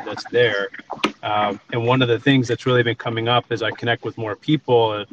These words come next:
with entrepreneurs, it seems as if this whole concept of entrepreneurship is becoming a lot more, uh, prevalently marketed, and the real realities behind what it takes to be an entrepreneur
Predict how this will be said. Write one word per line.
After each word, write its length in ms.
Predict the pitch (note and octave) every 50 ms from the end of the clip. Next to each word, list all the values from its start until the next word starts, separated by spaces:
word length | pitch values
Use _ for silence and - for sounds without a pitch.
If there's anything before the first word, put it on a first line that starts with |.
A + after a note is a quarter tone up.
| - -
with 180 | A2+ A2 - -
entrepreneurs, 720 | - A#2 A2+ - - - - A2+ A#2+ A#2+ A#2 A2+ G#2+ G#2
it 100 | G2 -
seems 220 | - C3 C3+ C3
as 120 | B2 A#2
if 320 | A#2 A#2 A2+ G#2+ - - - - _ _ - _ _ _ _ - - - - _ _ - - - - - - - - - -
this 140 | C3 B2+ -
whole 140 | - D3+ C#3
concept 400 | - - C3+ C3+ C3 - C3+ -
of 100 | C3+ B2
entrepreneurship 720 | B2+ B2 B2+ - - - B2 A#2+ B2+ C3 C3 - B2+ A#2+ -
is 160 | A2+ G#2+ -
becoming 440 | - A#2+ A2+ - A#2+ A#2+ A#2+ A2+ A2
a 60 | A2
lot 200 | A2 A2+ A2+ A#2+
more, 460 | A#2+ A#2 A2+ A2+ A2+ A2 A2 G#2+ G#2+ - - - -
uh, 320 | - A2+ A2 G#2 G2+ G2+ G2+
prevalently 800 | - - C3 B2+ B2 B2+ B2+ A#2+ A2+ A#2 A2+ A2+ A2 A2 A2 A2+
marketed, 640 | G#2 G#2+ A2 A2+ A#2 A#2 - C3+ C#3 D3+ E3+ F3 - _ _ - - _ _ -
and 360 | B2 A#2 A2+ A2+ A2+ A2 A2+ G#2+
the 140 | A#2 A2+ A#2
real 240 | A#2 C3+ D3 D3+
realities 680 | C#3 B2+ B2 A#2 G#2+ A2+ A#2+ C3 C#3 C3+ B2+ A#2+ A2+ G#2
behind 580 | - A#2+ G#2 - A#2 A#2+ A#2+ A#2+ A#2 A2+ A2+ G#2+
what 180 | G#2 A2+ A#2
it 160 | A#2 G#2+ -
takes 320 | - - C3 B2+ C3 - -
to 140 | - B2+ A#2
be 140 | A2+ A2+
an 100 | A2+ A2
entrepreneur 760 | A2 A2 A2 A2+ - - - B2 A2 A2 G#2+ G#2 G2 G2+ G2+